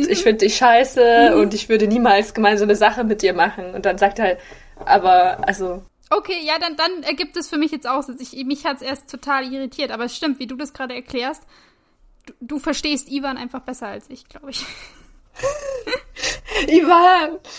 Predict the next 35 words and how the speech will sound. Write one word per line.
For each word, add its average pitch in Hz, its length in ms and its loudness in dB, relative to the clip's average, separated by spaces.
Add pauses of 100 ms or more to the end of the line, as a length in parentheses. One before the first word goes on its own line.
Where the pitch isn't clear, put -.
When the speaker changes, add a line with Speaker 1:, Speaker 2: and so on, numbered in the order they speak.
(280)
Speaker 2:
meine 339 280 6
Seele. 349 640 4 (800)
Ja, 480 200 4
ich 349 100 -2
hab 349 100 -4
schon 392 140 -6
das 359 140 -2
Gefühl, 302 340 -2
ich 247 140 0
verstehe 254 600 0
ihn 202 80 -6
irgendwie. 214 600 0 (1120)
Ich, - 100 -12 (200)
es 226 180 -2
ist, 269 140 -2
kann 285 240 2
ich, - 160 0
ein 247 320 2
Bösewicht, 277 420 -2
dem 233 120 2
ich, - 280 -4 (160)
ja, 202 300 0 (360)
find 269 180 0
ich - 120 -2
okay. 196 460 4 (100)
Speaker 1:
Ja. 254 100 -2
Speaker 2:
Er 226 100 -4
hat 220 200 0
seine 202 280 0
Motivation, 208 640 -4
macht 185 200 -6
für - 80 -18
mich - 160 -8
Sinn. 196 200 -14 (100)
Speaker 1:
Ja. 247 200 -10